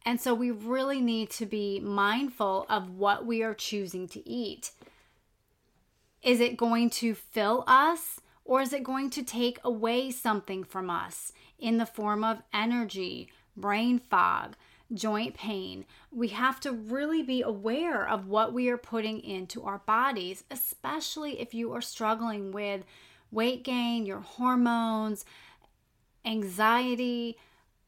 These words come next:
autoimmune, adrenal fatigue, all of these things. Like, it truly does matter what we're eating, because the food that we put in our mouth affects every area in our body.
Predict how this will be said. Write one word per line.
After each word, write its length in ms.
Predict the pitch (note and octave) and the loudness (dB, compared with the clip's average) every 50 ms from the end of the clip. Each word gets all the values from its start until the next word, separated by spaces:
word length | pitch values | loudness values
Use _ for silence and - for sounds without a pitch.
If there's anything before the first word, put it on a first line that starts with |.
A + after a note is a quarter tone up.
| _ _ _ - | _ _ _ 4
autoimmune, 960 | A#3+ A#3 B3+ B3+ B3 A#3+ A3+ G#3+ G#3 A3 A#3 A#3+ B3 B3 A#3+ A#3+ A#3+ A#3+ A#3 - _ _ - - | 4 4 4 2 2 0 0 -2 0 0 0 2 2 2 2 0 0 -2 -2 -6 _ _ -12 -10
adrenal 400 | C4 - - A3+ A#3 A#3+ B3 B3 | -10 -6 -4 -2 0 0 0 -2
fatigue, 540 | A#3 - A#3+ A3+ - - - A#3+ A#3+ A3+ A3+ - - | -4 -6 -10 -10 -8 -6 -4 -4 -4 -4 -6 -2 0
all 200 | A#3+ C4 D4 D#4+ | 0 2 2 2
of 160 | D#4+ C4 B3+ | 0 -2 -2
these 220 | B3+ B3+ A3+ - | -4 -4 -4 -6
things. 340 | - - B3 A#3+ A#3+ A3+ G#3 | -6 -4 -2 -2 -2 -2 -4
Like, 240 | A3 G3+ - - - _ _ | -6 -10 -10 -14 -20 _ _
it 100 | A3+ - | -14 -10
truly 640 | - - - - - - C#4+ D4+ D#4 D#4+ D4 B3+ A3+ | -10 -10 -10 -10 -10 -6 -2 0 0 2 2 0 0
does 320 | G#3 A3+ A3+ A3+ A3 A3 | 0 0 0 0 -2 -4
matter 580 | G3+ G#3 G3+ A3 A#3+ A#3+ G#3+ G3 F#3 F#3 - - - - - _ _ _ | -4 -2 0 0 0 0 -2 -2 -4 -6 -8 -12 -20 -20 -20 _ _ _
what 280 | G#3 G#3+ A3+ A3+ - | 2 2 2 2 2
we're 220 | A#3 G3+ G#3 - - | -4 -6 -6 -6 -6
eating, 580 | - A#3+ B3 C#4 C#4+ A#3 F#3+ F#3 - - - - _ _ _ _ _ _ _ _ _ _ _ _ _ _ _ _ _ _ _ | -6 -4 -4 -2 -2 -4 -4 -6 -8 -10 -12 -14 _ _ _ _ _ _ _ _ _ _ _ _ _ _ _ _ _ _ _
because 320 | A3+ C4 B3 B3+ C#4 B3+ - | -4 -4 -2 -2 -4 -4 -4
the 100 | - B3+ | -4 -6
food 340 | B3+ - C#4+ D4 D#4 D#4+ C4+ | -4 -2 0 2 2 2 2
that 100 | C#4+ B3 | 0 0
we 100 | C4 B3+ | -2 -4
put 220 | B3 - B3 C4 | -4 -4 -4 -2
in 120 | B3+ A#3+ A#3 | 0 2 2
our 140 | G#3+ G#3+ | 2 2
mouth 340 | G3 G#3+ A#3 C4 C#4 B3 A#3 A#3 | 2 0 0 2 2 2 0 0
affects 420 | - G#3+ - _ C#4 C#4+ C#4 - - - - - | -6 -10 -6 _ -4 -4 -4 -6 -12 -14 -4 0
every 420 | A#3 B3 B3+ A#3 B3+ B3+ B3 A#3+ | 0 0 0 0 -2 -2 -2 0
area 520 | - A3+ A#3+ C4 C4 A#3 G3+ F#3 F#3 F#3 - | -2 -2 -4 -2 -2 -2 -2 -2 -2 -4 -4
in 200 | - G#3+ G#3+ G#3+ | -6 -6 -6 -2
our 160 | - G#3+ G#3+ | -2 -2 -2
body. 540 | G#3 G#3+ G#3 C4 D#4+ E4+ G3 - - - _ | 0 0 0 0 0 -4 -6 -6 -12 -16 _